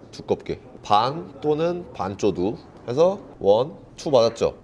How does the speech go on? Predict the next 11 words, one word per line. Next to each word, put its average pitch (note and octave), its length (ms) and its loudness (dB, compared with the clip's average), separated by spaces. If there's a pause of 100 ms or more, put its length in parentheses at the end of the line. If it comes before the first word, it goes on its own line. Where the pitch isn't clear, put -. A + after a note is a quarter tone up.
(100)
여기서 E3+ 760 2
얼마나 F#3+ 800 -4
굴곡을 C#3 540 -2
만드느냐, F2 840 -4 (140)
그게 D3 480 -4 (420)
이 G2+ 180 -4
번으로 A#2+ 360 0
가냐, G2 240 0
삼 C#3+ 200 -12
번으로 C3+ 300 -4
가냐예요. D2 460 -12